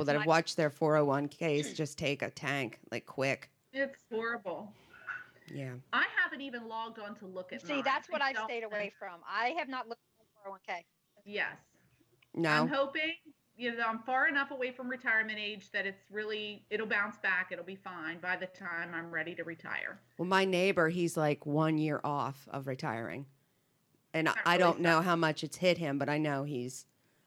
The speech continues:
Speaker 2: I did actually venture out yesterday to go see him and take him dinner. And he had said that he's, it's not good.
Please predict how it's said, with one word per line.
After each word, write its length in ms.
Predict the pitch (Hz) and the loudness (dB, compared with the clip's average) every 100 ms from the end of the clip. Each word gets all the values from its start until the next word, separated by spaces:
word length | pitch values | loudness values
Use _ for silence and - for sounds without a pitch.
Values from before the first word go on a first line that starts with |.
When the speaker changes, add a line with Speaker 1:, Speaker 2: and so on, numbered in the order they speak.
| - | -2
Speaker 2:
I 60 | 165 | 4
did 160 | 160 | 6
actually 320 | 143 147 151 | 6 2 -4
venture 380 | 143 147 143 147 | -2 -2 -2 0
out 160 | 127 107 | 0 0
yesterday 360 | 127 131 123 | -2 -2 -2
to 60 | 117 | -2
go 120 | 127 | -2
see 200 | 123 131 | -4 -4
him 300 | 131 110 110 | -4 -4 -2
and 160 | 110 131 - - | -4 -6 -10 -8
take 160 | 156 135 | -6 -4
him 100 | 139 | -2
dinner. 320 | 139 113 98 - _ - | 0 -2 -6 -14 _ -8
And 100 | 139 | -4
he 100 | 151 | -2
had 120 | 135 | -2
said 220 | - 127 123 | -2 -2 -2
that 80 | |
he's, 420 | 151 123 127 - - _ _ _ _ _ _ | -4 -6 -8 -14 -20 _ _ _ _ _ _
it's 280 | - 131 - | -12 -12 -12
not 340 | - 110 - - | -4 -2 -4 -6
good. 320 | 95 64 180 | -6 -6 -8